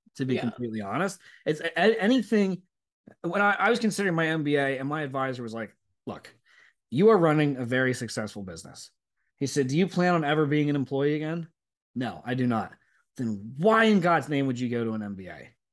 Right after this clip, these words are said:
Speaker 2: Right. Why would you spend thirty thousand minimum <laughs>
Speaker 1: Yeah,
Speaker 2: on this
Speaker 1: exactly. He,
Speaker 2: degree?
Speaker 1: he asked me, he was like, "Let me ask you a few questions." He went through these questions. I fired him off like that. And he goes, "You know more than the professors." He said, "There's no point in you spending the money to get a piece of paper that's not gonna get you hired anyway, 'cause you don't wanna get hired."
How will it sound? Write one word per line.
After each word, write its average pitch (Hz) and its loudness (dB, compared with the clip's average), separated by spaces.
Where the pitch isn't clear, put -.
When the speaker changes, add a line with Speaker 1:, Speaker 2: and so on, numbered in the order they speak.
Speaker 2:
Right. 170 -12
Why 190 -2
would 196 -2
you 202 -4
spend 180 -10
thirty 170 -4
thousand 165 -4
minimum 165 -8
<laughs> - -6
Speaker 1:
Yeah, 349 6
Speaker 2:
on 262 6
this - -
Speaker 1:
exactly. 349 4
He, 220 4
Speaker 2:
degree? 285 0
Speaker 1:
he 294 6
asked 330 4
me, 196 4
he 202 2
was 247 0
like, 202 2
"Let 214 -2
me 247 2
ask 220 -4
you 220 -2
a 185 -8
few 202 -2
questions." 147 -2
He 160 -6
went 180 -4
through 185 -6
these 160 -6
questions. 147 -2
I 120 -4
fired 156 -2
him 139 -2
off 139 -4
like 117 -8
that. 117 -4
And 120 -10
he 117 -6
goes, 117 -4
"You 143 -4
know 143 0
more 131 0
than 120 -2
the 113 -6
professors." - -16
He 156 0
said, 151 0
"There's 143 2
no 196 6
point 175 2
in 139 0
you 139 2
spending 143 0
the 127 2
money 120 0
to 117 -4
get 110 -6
a 107 -10
piece 165 -6
of 170 -10
paper 131 -2
that's - -10
not 117 -6
gonna 127 -2
get 123 -4
you 131 -6
hired 123 -2
anyway, 147 -4
'cause 139 -10
you 175 -4
don't 175 -6
wanna 226 -2
get 131 -6
hired." 90 -12